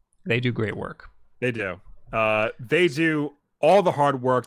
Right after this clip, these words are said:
Speaker 2: that we just steal and repeat for you <laughs> here tonight.
Speaker 1: All right. Some of them do hard work.
Speaker 2: Yeah.
Speaker 1: <laughs> Some of them don't at all. <laughs> Um.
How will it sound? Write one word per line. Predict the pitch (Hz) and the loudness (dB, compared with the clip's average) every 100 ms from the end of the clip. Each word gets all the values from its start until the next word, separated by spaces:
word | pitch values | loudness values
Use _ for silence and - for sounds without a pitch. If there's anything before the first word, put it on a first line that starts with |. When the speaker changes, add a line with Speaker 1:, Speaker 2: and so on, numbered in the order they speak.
| - | -8
Speaker 2:
that | 113 | -8
we | 127 | -6
just | 127 123 | -6 -8
steal | - 123 120 | -6 -2 -2
and | 113 | -4
repeat | 113 - 123 - | -10 -10 -12 -10
for | 110 | -12
you | 107 107 | -8 -8
<laughs> | |
here | 104 135 | -4 -4
tonight. | 123 - 147 - - - - _ _ - | -4 -6 -6 -8 -14 -16 -20 _ _ 0
Speaker 1:
All | 143 | 2
right. | 123 - - - | 2 0 -6 -10
Some | - - 226 208 | -2 4 6 6
of | 160 | 4
them | 135 127 127 | 2 0 0
do | 120 | -4
hard | 113 113 107 | -2 -4 -6
work. | 101 95 - | -12 -14 -10
Speaker 2:
Yeah. | 117 98 - 139 - | -8 -6 0 0 -2
Speaker 1:
<laughs> | - - | -12 -14
Some | - - 196 | -4 2 4
of | 277 233 | 4 4
them | 208 175 131 | 0 -2 -4
don't | 131 127 123 | -6 -6 -6
at | 117 104 | -8 -10
all. | 101 104 - - - | -10 -12 -12 -14 -16
<laughs> | _ _ _ _ - 220 - - - - _ _ _ _ _ - | _ _ _ _ -12 -12 -12 -20 -20 -20 _ _ _ _ _ -4
Um. | 131 131 123 123 120 117 | -2 0 0 -2 -6 -12